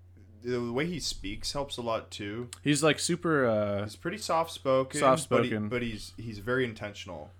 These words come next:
Speaker 2: Yeah.
Speaker 1: about the things he say, and I, he says, and I think that that would
Speaker 2: He's
Speaker 1: help
Speaker 2: super
Speaker 1: other,
Speaker 2: direct.
Speaker 1: other
Speaker 2: Super
Speaker 1: audiences
Speaker 2: direct.
Speaker 1: need that type, because if he's just coming in like a, you know,
Speaker 2: Yeah,
Speaker 1: a
Speaker 2: you
Speaker 1: Matt,
Speaker 2: know.
Speaker 1: Matt Damon type or something like that, then it might be,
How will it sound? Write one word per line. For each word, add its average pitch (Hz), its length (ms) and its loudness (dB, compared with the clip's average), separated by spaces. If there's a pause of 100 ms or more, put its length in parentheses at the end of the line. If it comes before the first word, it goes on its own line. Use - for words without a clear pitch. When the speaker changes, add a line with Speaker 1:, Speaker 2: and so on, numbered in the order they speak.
(140)
Speaker 2:
Yeah. 98 160 -2
Speaker 1:
about 98 220 -4
the 104 100 -10
things 101 280 -12
he 107 80 -10
say, 101 400 -4
and 107 120 -8
I, - 140 -8
he 104 160 -12
says, 101 320 -8
and 104 120 -8
I 101 40 -8
think 110 240 -12
that 90 120 -14
that 92 180 -8
would 90 100 -10
Speaker 2:
He's 135 160 0
Speaker 1:
help - 160 -12
Speaker 2:
super 160 300 6
Speaker 1:
other, 139 60 2
Speaker 2:
direct. 110 460 2 (200)
Speaker 1:
other 156 180 4
Speaker 2:
Super 120 100 4
Speaker 1:
audiences 113 520 2
Speaker 2:
direct. 104 100 -12
Speaker 1:
need 104 340 -12
that - 380 -8
type, 104 220 -8
because 127 220 -8
if 143 100 -6
he's 139 160 -6
just 156 200 -6
coming 120 340 -4
in 120 260 -4
like 107 220 -6
a, 98 260 -4 (480)
you 120 120 -6
know, 95 260 -8 (100)
Speaker 2:
Yeah, 480 80 12
Speaker 1:
a 466 200 8
Speaker 2:
you 403 60 4
Speaker 1:
Matt, 294 200 6
Speaker 2:
know. 247 100 -2
Speaker 1:
Matt 123 240 0
Damon 113 360 -6
type 113 380 -4
or 107 140 -6
something 110 340 -6
like 104 140 -10
that, 98 200 -6
then 101 120 -10
it 95 100 -10
might 101 180 -8
be, 90 160 -10